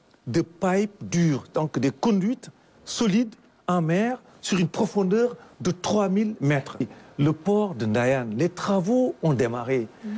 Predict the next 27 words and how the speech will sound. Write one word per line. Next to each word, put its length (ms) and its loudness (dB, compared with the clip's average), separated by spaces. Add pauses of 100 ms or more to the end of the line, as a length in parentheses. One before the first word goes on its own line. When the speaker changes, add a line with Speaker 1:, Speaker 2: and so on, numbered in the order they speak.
(160)
Speaker 1:
Le 100 2
chantier 500 0
a 140 2
été 180 0
sécurisé 720 0
à 80 -2
travers 420 -2
son 220 -2
véhicule 680 2
contractuel. 840 -2 (640)
D 200 0
P 100 0
O 240 4
nous 220 -2
a 80 2
fait 100 -8
un 140 -4
courrier 440 2 (220)
dit 300 -2 (240)
premier 400 0
avril 420 0
deux 140 0
mille 140 -2
vingt-trois, 540 0
nous 120 2
sommes 220 0
prêts 260 0